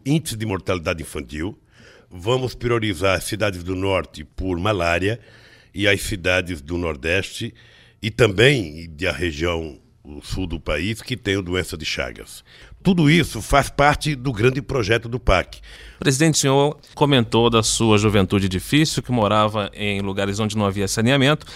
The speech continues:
Speaker 2: e esse programa atende aí cerca de quinze milhões de famílias, cerca de sessenta milhões de pessoas. O que é que muda na vida dessas comunidades?
Speaker 1: Ela muda muito. Eu, eu, eu falo, eu quando conto meu exemplo,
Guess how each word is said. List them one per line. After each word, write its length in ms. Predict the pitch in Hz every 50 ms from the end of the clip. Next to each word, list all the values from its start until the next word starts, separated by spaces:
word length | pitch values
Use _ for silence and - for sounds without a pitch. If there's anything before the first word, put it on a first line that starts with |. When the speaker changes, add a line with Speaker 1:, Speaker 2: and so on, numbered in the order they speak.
| - - -
Speaker 2:
e 60 | 139
esse 100 | 143 -
programa 420 | - - 143 123 117 127 135 143 123
atende 300 | - 127 123 127 110 110
aí 100 | 113 113
cerca 260 | - 127 120 110 123
de 140 | 110 110 110
quinze 280 | - - 151 156 135 131
milhões 260 | 127 113 107 110 113
de 40 | -
famílias, 580 | - 143 131 123 135 143 151 156 147 - - - - - - -
cerca 380 | - - 147 135 123 - 135
de 80 | 127 -
sessenta 360 | - 127 113 - 131 120 127
milhões 240 | 120 117 120 120 117
de 60 | 117
pessoas. 440 | - 113 101 - - 104 98 98 -
O 40 | -
que 80 | -
é 40 | -
que 100 | - -
muda 380 | 151 123 135 160 185 180 170 165
na 120 | 151 135
vida 400 | 104 95 113 135 160 147 151 143
dessas 380 | 117 107 139 151 156 - - 151
comunidades? 720 | - - - - 131 113 98 95 82 78 - - - - - - - - - -
Speaker 1:
Ela 100 | - 151
muda 240 | 151 180 196 160 120
muito. 560 | 87 92 107 101 82 67 - - 65 - - _ _ _ _ _ _ - -
Eu, 300 | - 117 120 113 104 92
eu, 260 | 123 135 131 113 104
eu 120 | 113 123 107
falo, 600 | - - 135 135 135 127 113 98 82 71 65 67
eu 120 | 92 104
quando 280 | - - 127 131 113 98
conto 380 | - - 107 107 101 - 101 92
meu 160 | 92 87 80
exemplo, 600 | 73 62 60 82 104 104 87 - - 73 65